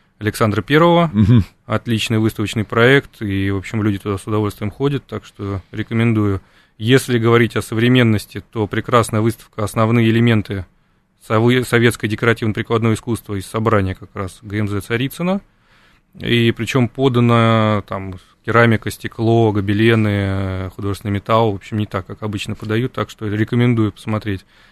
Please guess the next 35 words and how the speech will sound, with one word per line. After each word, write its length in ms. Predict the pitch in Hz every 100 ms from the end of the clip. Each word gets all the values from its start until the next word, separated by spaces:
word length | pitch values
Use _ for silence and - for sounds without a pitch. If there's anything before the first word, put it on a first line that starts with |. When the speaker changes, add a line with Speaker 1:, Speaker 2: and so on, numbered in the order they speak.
| _
Speaker 1:
И 140 | 117 131
вот 160 | 147
на 100 | 143
следующей 300 | 127 143 -
неделе 180 | 135 143
буквально 340 | 123 - 135 131
у 20 |
нас 100 | 117
откроется, 640 | 110 127 127 - 117 110 - _ _ _ _
а, 600 | - 101 104 101 104 101
относительно 500 | 101 117 113 120 120
неожиданная 420 | 117 120 117 107 107
выставка 640 | 139 - 120 - 107 98 _ _ _ _ _
«Путь 200 | - 117 -
под 140 | 110
Тимат. 420 | - 113 135 - - - - _ -
Женский 440 | 107 131 135 -
мир 180 | 123 147
в 40 |
традиционном 680 | - 120 110 - 135 147 131
и 40 | 117
современном 520 | 117 110 131 151 139
искусстве 520 | 123 - 131 139 131
Дагестана». 840 | 120 - 151 - 110 98 92 92 -
Speaker 2:
Это 220 | 98 107
очень 280 | 104 - 98
любопытно. 720 | 95 101 90 110 110 92 92
Speaker 1:
Да, 240 | 131 110
третьего 420 | 120 123 110 120
августа 280 | 110 104 -
открывается, 640 | 107 120 143 175 165 -
так 200 | 110 123
что 380 | - - 127 127
вот 140 | 123 117 - _ _ _
тоже, 360 | 127 110 107